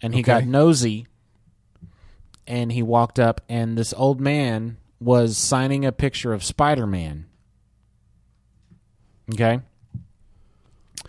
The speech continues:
Speaker 1: And he said
Speaker 2: And this is recent?
Speaker 1: Yeah, this happened, like, a few days ago.
Speaker 2: Okay.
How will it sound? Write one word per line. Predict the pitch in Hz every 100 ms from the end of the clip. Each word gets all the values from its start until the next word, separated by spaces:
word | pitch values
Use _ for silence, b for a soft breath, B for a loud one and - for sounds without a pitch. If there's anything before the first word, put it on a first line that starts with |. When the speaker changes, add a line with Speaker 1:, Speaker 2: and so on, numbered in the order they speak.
| b b b b b b -
Speaker 1:
And | 120 113 110 107 _
he | - 123
said | - 110 104 98 -
Speaker 2:
And | 131
this | 170 175
is | 139
recent? | 127 165 233 226 - _ _ -
Speaker 1:
Yeah, | 165 139
this | 107 127
happened, | 156 139 127 117
like, | 107 _
a |
few | - 147
days | 151 139
ago. | 92 82 76 -
Speaker 2:
Okay. | 165 165 170